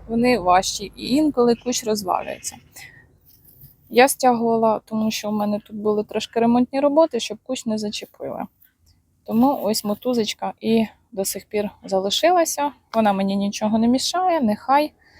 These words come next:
буде. Так, шукаємо мотузочку, робимо шедевр, щоб не тільки квітувала ваша гортензюлечка класно, але щоб підв'язочка була просто шедевральна.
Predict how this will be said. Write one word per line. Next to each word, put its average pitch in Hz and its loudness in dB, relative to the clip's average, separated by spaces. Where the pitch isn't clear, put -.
буде. 196 -2
Так, - 0
шукаємо 240 4
мотузочку, 226 0
робимо 208 2
шедевр, 294 0
щоб - -2
не 233 4
тільки 240 -2
квітувала 214 0
ваша 214 -2
гортензюлечка 208 0
класно, - 0
але 214 2
щоб 214 0
підв'язочка 285 0
була 196 0
просто 226 -8
шедевральна. - -8